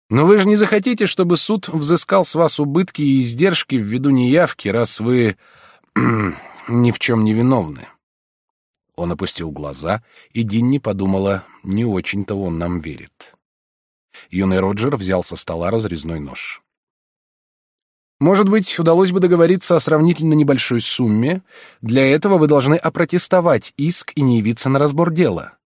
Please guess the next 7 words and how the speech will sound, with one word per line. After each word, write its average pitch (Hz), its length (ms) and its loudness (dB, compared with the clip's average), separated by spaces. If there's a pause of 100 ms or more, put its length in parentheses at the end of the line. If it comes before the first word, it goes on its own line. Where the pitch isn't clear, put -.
(580)
Смею 220 280 2
спросить, 214 720 -2
вы 143 220 2
деньгами 185 480 4
располагаете, 135 760 0
мистер 123 340 -2
Крум? 101 320 -4